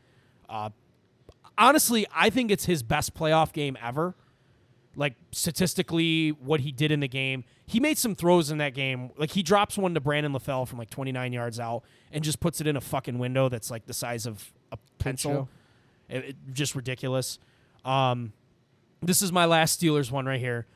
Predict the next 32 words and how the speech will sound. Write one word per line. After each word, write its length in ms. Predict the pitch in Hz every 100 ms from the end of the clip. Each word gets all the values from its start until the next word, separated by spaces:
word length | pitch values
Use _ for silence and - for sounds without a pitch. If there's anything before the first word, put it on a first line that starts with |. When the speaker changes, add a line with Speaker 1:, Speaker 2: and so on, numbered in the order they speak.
| _ _
Speaker 1:
Two 120 | -
thousand 280 | 185 175 165
four 300 | 147 156 151
A 140 | 139 143
F 80 | -
C 100 | 143
title 280 | 139 139 135
game 180 | 131
against 220 | 123 120 - -
the 80 | 95
Steelers. 280 | 82 - - _ _ -
You 100 | 143
guys 220 | 180 165
were 100 | 160
actually 300 | 175 - 190
better 380 | 131 160 165 175
than 120 | 160
us 200 | 160 -
that 200 | 151 139
year. 340 | 131 131 127 - _ _ _ _ _ _ _ _
It, 140 | 120 -
it 140 | 135
took, 240 | - 165 - _ _ _ _ _
Brady 420 | 151 156 190 196 165
had 120 | 175
a 40 |
bad 400 | 127 139 139 143
game, 360 | 135 135 139 139
but 140 | 131
it 100 | 127
was 200 | 123 113
a, 200 | 123 120